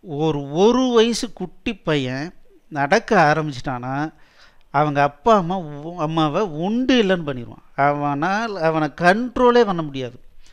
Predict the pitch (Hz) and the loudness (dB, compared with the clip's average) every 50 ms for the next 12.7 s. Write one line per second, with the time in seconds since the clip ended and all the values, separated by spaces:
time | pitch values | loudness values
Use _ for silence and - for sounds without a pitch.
0 | - - - - - - - 156 170 202 190 175 202 175 160 196 226 233 226 214 | -20 -20 -20 -20 -20 -14 -12 -10 -10 -6 0 2 2 4 4 2 0 0 0 0
1 | 214 208 214 202 208 214 226 214 - - 214 190 202 226 247 285 277 - - - | -2 -2 -2 -4 -2 -2 -2 -4 0 4 6 6 6 6 4 -2 -4 -6 -2 2
2 | 302 302 302 302 285 240 208 214 240 240 240 214 - 233 226 208 180 147 127 - | 2 4 4 2 2 2 4 4 4 4 2 -2 0 0 0 0 0 -4 -10 -12
3 | - - - - - - - - 147 160 175 165 151 143 143 143 143 139 127 143 | -14 -16 -16 -18 -20 -18 -6 -2 0 0 0 0 0 0 0 0 0 0 2 4
4 | 160 196 240 247 247 226 214 220 220 254 196 208 202 185 185 170 165 160 147 143 | 4 4 4 2 -2 -2 -2 -2 -4 -4 -2 -2 -2 -2 -2 -2 -2 -2 -2 -2
5 | 135 135 147 165 196 233 240 247 202 226 247 240 226 202 190 185 180 170 165 143 | -2 0 2 4 6 6 4 4 0 0 0 2 2 2 2 0 0 -2 -4 -8
6 | 143 123 123 117 - - - - - - - - - - _ _ _ - - 196 | -10 -12 -14 -16 -16 -16 -18 -20 -20 -20 -20 -20 -20 -20 _ _ _ -4 -2 0
7 | 240 240 - 269 233 214 196 196 196 147 143 165 175 175 170 220 - 214 175 143 | 0 0 0 -2 0 0 0 0 0 0 0 2 2 2 0 -2 -4 -8 -6 -2
8 | 143 156 160 175 208 247 254 247 220 165 147 143 131 127 123 123 135 165 208 220 | 0 0 0 2 2 0 0 0 -2 -4 -8 -10 -8 -8 -8 -8 -8 -8 -8 -10
9 | 208 170 143 139 143 147 170 214 208 - - - 233 220 170 - - 165 147 131 | -10 -12 -8 -4 -4 -4 -4 -4 -8 -12 -14 -14 -14 -14 -12 -8 -6 -6 -6 -6
10 | 131 123 123 135 - - 143 156 - - - 139 127 123 123 117 117 - - - | -8 -10 -12 -12 -12 -12 -14 -14 -14 -14 -14 -14 -12 -12 -12 -12 -14 -16 -20 -20
11 | - - - - - - - - - - 165 170 139 135 156 185 214 214 220 220 | -20 -20 -20 -20 -20 -20 -20 -20 -10 -4 -2 0 0 0 -2 -2 0 2 4 4
12 | 208 180 170 165 147 135 123 120 123 127 131 139 - | 4 2 0 -2 -2 -2 -6 -8 -8 -8 -8 -8 -10